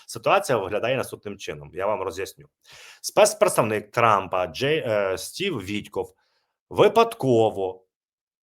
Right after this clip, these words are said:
в соцмережі, де журналіст оприлюднив, е, інсайдерську інформацію від Axios вперше,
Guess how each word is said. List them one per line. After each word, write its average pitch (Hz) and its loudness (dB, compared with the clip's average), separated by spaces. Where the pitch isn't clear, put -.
в - -18
соцмережі, 165 -2
де 117 2
журналіст 131 0
оприлюднив, 123 -4
е, 87 -6
інсайдерську 120 -2
інформацію 107 -2
від 127 -6
Axios 98 -8
вперше, 107 -2